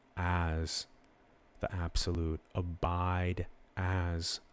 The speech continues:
the one infinite intelligence that you are, abide as that, identify as that, re-baseline your identity to that rather than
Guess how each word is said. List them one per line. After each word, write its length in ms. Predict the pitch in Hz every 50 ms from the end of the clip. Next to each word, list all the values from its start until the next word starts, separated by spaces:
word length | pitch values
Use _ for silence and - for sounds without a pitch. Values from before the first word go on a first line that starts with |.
| - 98
the 100 | 98 92
one 300 | 87 85 85 85 87 90
infinite 580 | - - 98 95 98 - - 101 95 98 95 -
intelligence 800 | 107 98 98 98 - - - 95 92 90 87 - 87 85 85 -
that 240 | - 92 90 90 -
you 220 | 98 95 95 92 -
are, 340 | 95 92 87 87 85 90 -
abide 520 | - 95 90 92 95 92 95 101 104 101 - -
as 300 | 101 98 95 92 90 - -
that, 300 | - 101 101 101 95 - - -
identify 1000 | 98 92 90 - - 107 104 104 107 - 113 110 - - - 101 101 101 98 - - -
as 480 | 98 95 92 95 98 95 92 - - - - -
that, 420 | 95 85 95 92 90 87 - - - - - - - - -
re-baseline 1120 | 92 90 98 104 117 127 131 117 95 - 98 98 104 107 - - - 117 110 110 107 104
your 320 | 98 101 104 104 107 - -
identity 800 | 104 98 98 92 104 98 98 95 - 107 - - - 98 92 85 -
to 340 | - - - 107 110 120 113
that 580 | 95 107 104 98 95 92 80 80 - - - - - - - - - - -
rather 680 | 95 85 92 90 90 92 92 90 - 101 95 95 95 - - - -
than 460 | 92 85 90 92 87 85 82 85 87